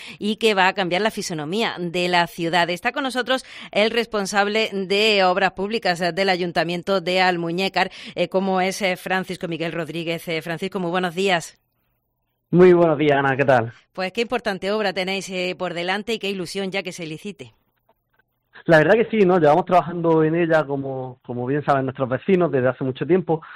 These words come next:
Speaker 2: Teníamos muchas ganas de que llegara este día, de poder presentar al fin la licitación de,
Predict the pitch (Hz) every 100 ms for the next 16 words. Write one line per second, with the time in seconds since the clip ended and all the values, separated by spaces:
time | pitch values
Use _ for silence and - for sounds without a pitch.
0 | - - 165 196 190 156 185 175 156 147
1 | 143 139 127 139 151 - 135 143 127 127
2 | 131 135 131 131 117 139 131 127 - 147
3 | 143 120 - 127 120 _ 143 143 139 135
4 | 135